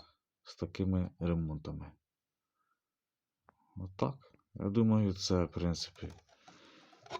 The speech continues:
на ці двигуни іфа два В Д, це, це вже щось. Це щось.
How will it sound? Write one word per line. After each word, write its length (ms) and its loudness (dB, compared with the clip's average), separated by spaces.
на 100 2
ці 180 0
двигуни 680 2
іфа 300 0
два 240 0
В 160 -2
Д, 280 -4
це, 600 -2
це 200 -6
вже 200 -2
щось. 480 -10
Це 160 -12
щось. 560 -2